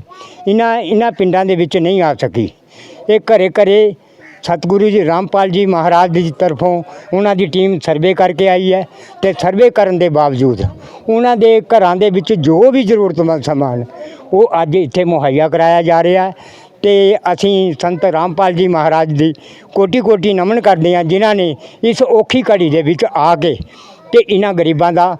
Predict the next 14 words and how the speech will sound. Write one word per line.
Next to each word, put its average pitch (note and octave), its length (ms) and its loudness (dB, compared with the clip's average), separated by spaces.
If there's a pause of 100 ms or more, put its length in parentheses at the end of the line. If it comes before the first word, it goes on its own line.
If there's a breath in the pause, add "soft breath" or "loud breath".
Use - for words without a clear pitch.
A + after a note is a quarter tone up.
(220 loud breath)
ਬਾਂਹ F3 260 0
ਫੜਿਆ F#3 240 0
ਤੇ F3 160 -2
ਇਹਨਾਂ F3+ 220 -2
ਦੀ F3+ 220 -2 (400 loud breath)
ਸਹਾਇਤਾ D#3 420 0
ਲਈ E3 300 -2 (440 loud breath)
ਆਪਣੀ F3 300 -2
ਟੀਮ E3+ 320 0
ਨੂੰ, F3+ 240 -2
ਆਪਣੇ E3+ 320 -2
ਸੇਵਕਾਂ E3 420 -2
ਨੂੰ F3+ 140 -2
ਭੇਜਿਆ D#3+ 440 0